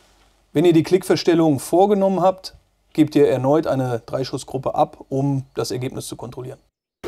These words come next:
So, wie ihr in der letzten Schussgruppe sehen könnt, unsere Korrekturen haben gepasst. Wir haben zehn Zentimeter nach rechts korrigiert und die Schussgruppe liegt dort, wo sie liegen soll.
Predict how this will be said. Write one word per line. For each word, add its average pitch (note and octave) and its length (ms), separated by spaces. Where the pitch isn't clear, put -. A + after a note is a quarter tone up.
So, A#3 240
wie F#3+ 60
ihr F#3 80
in F3+ 60
der F3+ 100
letzten F#3+ 260
Schussgruppe G3 460
sehen G3 340
könnt, G#3 380
unsere E3 400
Korrekturen F3 680
haben D3+ 280
gepasst. - 500
Wir D3+ 140
haben C#3+ 160
zehn D3+ 240
Zentimeter C#3 420
nach C3 160
rechts C#3 260
korrigiert C#3 580
und C3+ 420
die C#3 60
Schussgruppe C3+ 440
liegt C3 220
dort, C#3 260
wo C3+ 140
sie C#3 100
liegen C3+ 220
soll. C#3 280